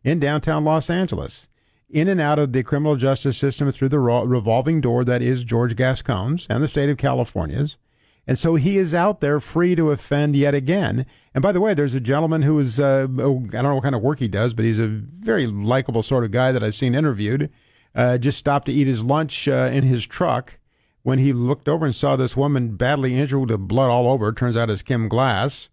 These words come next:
Realized, uh, who had done this to her, and he detained, uh, the, uh, the suspect for the police. Here's what Miss, uh, Miss Glass had to say. She was interviewed by Bill Hemmer on Fox, uh, News this morning.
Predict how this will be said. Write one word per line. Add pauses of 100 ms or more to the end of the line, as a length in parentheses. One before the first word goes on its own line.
(380)
Realized,
uh,
who
had
done
this
to
her, (340)
and
he
detained,
uh,
the,
uh,
the
suspect
for
the
police. (340)
Here's
what
Miss,
uh,
Miss
Glass
had
to
say.
She
was
interviewed
by
Bill
Hemmer
on
Fox,
uh,
News
this
morning.